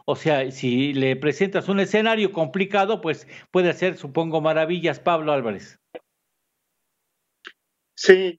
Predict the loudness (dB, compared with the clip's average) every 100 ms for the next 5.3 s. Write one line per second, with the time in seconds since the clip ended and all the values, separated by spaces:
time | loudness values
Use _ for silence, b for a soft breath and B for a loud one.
0 | _ 0 2 2 0 0 2 2 2 0
1 | 2 2 2 2 0 -8 _ _ _ _
2 | _ _ _ 4 4 2 2 4 4 4
3 | -2 0 2 4 4 2 0 0 2 4
4 | 2 0 0 0 -2 -4 -4 -2 2 2
5 | 0 -4 -10